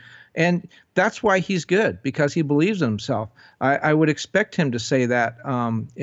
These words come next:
I would expect him to believe that in his heart of hearts, that he's just as good as anybody else and should be up there. Um, so he, I, I think he does feel like he sa-, he felt like two weeks ago when he had to track back and play defense for guys who weren't playing defense,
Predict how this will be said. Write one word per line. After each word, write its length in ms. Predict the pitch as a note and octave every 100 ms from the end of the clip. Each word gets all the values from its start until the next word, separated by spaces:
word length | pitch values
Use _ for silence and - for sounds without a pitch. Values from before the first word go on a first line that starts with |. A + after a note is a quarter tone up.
| C3+
I 120 | C3+
would 80 | C3
expect 360 | C3 - D#3+ -
him 120 | D3
to 80 | C3
believe 400 | C3+ C3+ E3+ C#3
that 240 | A#2+ A#2
in 120 | B2+ B2
his 120 | A#2
heart 200 | C#3 B2
of 100 | G#2+
hearts, 320 | A#2 A2 -
that 120 | A#2+
he's 220 | A2 B2+
just 260 | A2 B2+ -
as 140 | A#2+
good 180 | A#2 C3
as 140 | A#2 A#2+
anybody 380 | A#2+ A#2 A#2
else 220 | A#2 A#2 A#2+
and 80 |
should 200 | A2 A#2
be 140 | A#2+ A#2
up 160 | A#2
there. 260 | A#2+ A2+ G#2+ - - - -
Um, 360 | C3+ B2 A#2+ A2+ - - -
so 360 | - D#3+ D#3+ -
he, 300 | - G3+ D#3+
I, 120 | D#3 D3+
I 80 | D#3
think 160 | F#3+
he 140 | E3+ E3+
does 200 | F3 A3+
feel 200 | C4 D3+
like 120 | C3+
he 140 | -
sa-, 280 | C#3+ D3+ C#3+
he 260 | C#3 - D3+
felt 360 | - - E3
like 220 | D#3 D3 - - _
two 140 | - F3
weeks 280 | E3+ - F3
ago 240 | F3 F#3+
when 100 | E3
he 80 | C3+
had 160 | C#3+
to 80 | B2+
track 340 | A2 D#3 C#3+ -
back 240 | C#3 D3+
and 120 | C#3+
play 160 | C#3+ C3+
defense 360 | C#3 C#3 F3
for 140 | - C3
guys 240 | C3 C3
who 60 | C3
weren't 180 | C3 -
playing 240 | D3 C3+
defense, 420 | C#3+ D#3+ G3 F#3